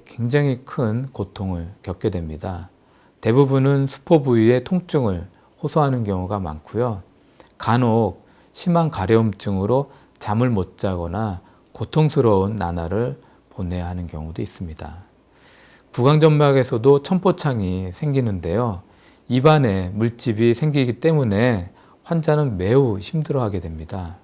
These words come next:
우선 입안에 생긴 물집 때문에 음식을 제대로 못 먹는 경우가 많고요. 매운 음식이나 뜨거운 음식을 먹을 때마다 통증을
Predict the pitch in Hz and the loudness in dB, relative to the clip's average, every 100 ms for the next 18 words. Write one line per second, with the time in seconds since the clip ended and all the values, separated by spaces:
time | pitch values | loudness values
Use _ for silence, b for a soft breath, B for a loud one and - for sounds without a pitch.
0 | _ b b b b - 123 143 131 104 | _ b b b b -8 2 4 4 2
1 | 110 131 143 135 147 135 131 113 98 95 | 2 4 4 4 2 0 0 0 -2 -4
2 | - - 104 92 110 139 151 b b - | -8 -4 -2 0 0 -2 -4 b b -4
3 | 117 135 - 120 98 92 92 - 113 107 | 0 0 0 0 0 -2 -6 -4 0 4
4 | 113 113 95 98 101 101 98 92 85 85 | 4 2 0 0 0 -2 -4 -6 -8 -8
5 | 113 113 117 b b _ 87 85 - 95 | -6 -6 -8 b b _ -10 -8 -8 -6
6 | 107 92 85 _ b b b _ - 113 | -4 -6 -10 _ b b b _ 2 6
7 | 139 139 120 113 107 95 87 110 139 b | 6 6 0 -2 -2 -2 -2 -2 -6 b
8 | b _ - 175 180 160 123 - 120 110 | b _ -2 4 6 6 2 0 0 0
9 | 90 98 95 92 85 90 120 135 b b | 0 -2 -2 -4 -4 0 0 -2 b b
10 | b _ - 190 190 156 127 92 92 | b _ -2 -2 0 -2 0 -2 -4